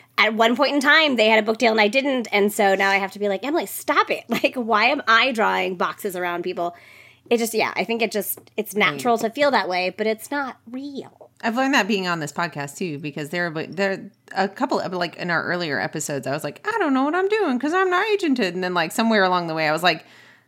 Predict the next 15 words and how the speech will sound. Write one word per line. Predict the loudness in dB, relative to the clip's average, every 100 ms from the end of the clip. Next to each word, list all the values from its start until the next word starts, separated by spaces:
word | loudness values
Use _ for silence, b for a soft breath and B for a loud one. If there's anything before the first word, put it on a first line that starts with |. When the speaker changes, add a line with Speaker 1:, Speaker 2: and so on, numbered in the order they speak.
| _
Speaker 2:
"That's | -6 -2 0 -2
bull | 0 0 0
crap." | 2 4 8
Speaker 1:
We're | 8
all |
people. | 6 4 4 6 8 6 4 2 0
Speaker 2:
<laughs> | -4 _
Speaker 1:
We're | -10
all | -8 -6 -6
people | -6 2 4 4
writing | 2 2
Speaker 2:
It's |
Speaker 1:
books. | 2
Speaker 2:
not | 6 6 6
true. | 4 4 4 4